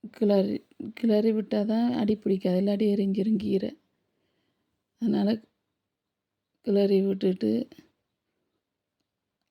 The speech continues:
நல்லா கீரை வதங்கி வந்த பிறகு கொஞ்சம் உப்பு போடணும். இந்த முன்னுக்கே போட்டா தண்ணி, கீரையிலேருந்து தண்ணி வரும். அதனால அது வதங்கின பிறகுதான் நாங்க உப்பு போடணும்.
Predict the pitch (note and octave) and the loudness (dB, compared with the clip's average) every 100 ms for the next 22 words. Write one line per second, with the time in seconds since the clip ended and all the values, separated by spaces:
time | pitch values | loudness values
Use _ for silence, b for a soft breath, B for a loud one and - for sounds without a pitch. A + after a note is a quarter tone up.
0 | _ _ - G#3+ G3 G3+ G3 G#3+ G#3 G3+ | _ _ -8 -2 0 -2 -4 -2 0 0
1 | G3 A3 F#3+ G3 F#3+ G3+ F#3+ F#3 F#3 F#3+ | 0 0 0 0 0 0 0 0 0 0
2 | G3 G3 G#3 A3+ C4+ _ _ _ _ _ | -2 0 -2 -4 -6 _ _ _ _ _
3 | _ _ _ _ _ G#3+ G3 G3+ G3 - | _ _ _ _ _ 0 2 2 -2 -4
4 | G3+ G3 F#3 F#3 - - _ _ _ _ | -6 -2 -2 0 0 -2 _ _ _ _
5 | _ _ _ _ _ _ _ - G#3 G3 | _ _ _ _ _ _ _ -4 0 2
6 | G#3 G#3+ G#3+ G#3 G3+ G#3 G3 G#3 A3 G#3+ | 4 4 4 2 2 -2 0 -2 -2 -2
7 | G3+ G#3 G3 - A3+ G#3 G3 G3+ G3 G3+ | 2 2 0 -4 -4 0 2 2 0 0
8 | G#3 G3 G3+ G3 F#3+ G#3+ G3+ G3 G3+ G3+ | 0 0 0 0 0 0 0 0 0 -2
9 | G#3+ A#3 b b b b b _ _ _ | -4 -6 b b b b b _ _ _
10 | _ - G#3 F#3+ G3 G3+ G3+ G3+ G3 G3+ | _ -4 0 2 2 2 2 2 0 0
11 | F#3 F#3 G3+ G#3+ A3 - _ _ - G3 | 0 0 0 0 -2 -6 _ _ -4 0
12 | F3+ F3+ F#3+ F#3 F#3+ F#3 F#3+ F#3+ | 2 0 -2 -4 -2 -2 0 -2